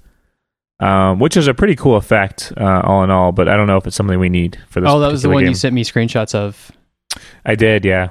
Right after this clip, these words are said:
Speaker 2: Yeah, that's a pretty common look. I, you see that in a lot of, especially roguelikes and indie games.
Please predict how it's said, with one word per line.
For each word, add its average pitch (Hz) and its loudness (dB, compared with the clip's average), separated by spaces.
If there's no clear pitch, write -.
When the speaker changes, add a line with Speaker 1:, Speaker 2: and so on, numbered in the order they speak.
Speaker 2:
Yeah, 135 0
that's 175 -2
a 226 2
pretty 196 -4
common 139 0
look. 110 -2
I, 120 2
you 131 -2
see 170 -2
that 151 0
in 139 -4
a 123 -2
lot 123 0
of, 117 -4
especially 120 -2
roguelikes 117 0
and 117 -2
indie 117 0
games. 117 -2